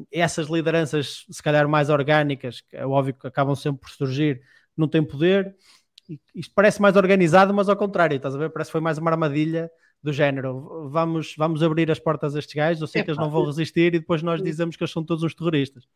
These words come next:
Speaker 2: Eu estava a ver aqui este vídeo, eh, do que o, que o Rodrigo estava a mostrar. Epá, eles estão a ser ata-, atacados, não é, pela polícia, mas isto está muito a soft.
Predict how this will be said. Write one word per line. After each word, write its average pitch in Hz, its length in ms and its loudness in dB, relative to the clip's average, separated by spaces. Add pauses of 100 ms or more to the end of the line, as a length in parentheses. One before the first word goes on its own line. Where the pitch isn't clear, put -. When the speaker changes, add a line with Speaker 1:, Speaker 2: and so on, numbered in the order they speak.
(600)
Speaker 2:
Eu 180 60 -2
estava 202 240 -2
a 190 40 -2
ver 190 160 0
aqui 190 220 -2
este 175 240 -4
vídeo, 165 520 -2
eh, 139 540 0
do 131 240 -10
que - 120 -12
o, 127 280 -4
que 127 100 -12
o - 20 -8
Rodrigo 135 300 -6
estava 135 260 -2
a 131 40 -2
mostrar. 110 520 -10 (560)
Epá, - 400 -8 (440)
eles 240 180 -2
estão 233 220 -2
a 233 40 2
ser 226 220 -2
ata-, 202 340 0
atacados, 180 600 2
não 143 100 -2
é, 156 100 -2
pela 156 240 -2
polícia, 156 400 -4
mas 262 160 -2
isto 269 220 -6
está 175 180 0
muito 123 300 -4
a 160 40 -4
soft. - 520 -16